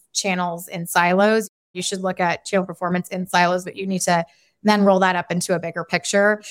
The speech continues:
to really make good decisions. And so I think that can also be another challenge on the demand gen side, is that you're often asked by your board, by your boss, "How is this channel performing? What's the R O I of this channel?" And so it's really important to paint the picture of how,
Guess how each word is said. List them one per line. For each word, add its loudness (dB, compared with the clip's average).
to -2
really 6
make 0
good 4
decisions. 2
And -4
so 4
I 2
think -4
that 0
can -4
also -2
be 0
another -2
challenge -4
on -4
the -6
demand -8
gen -4
side, 2
is -4
that -2
you're 2
often 2
asked -2
by 2
your 0
board, 0
by 0
your -8
boss, 2
"How 2
is 2
this 4
channel 4
performing? 0
What's 2
the 4
R 4
O 2
I 0
of -2
this -2
channel?" 4
And -2
so 2
it's -4
really 6
important 0
to 4
paint 0
the -4
picture 0
of 0
how, 2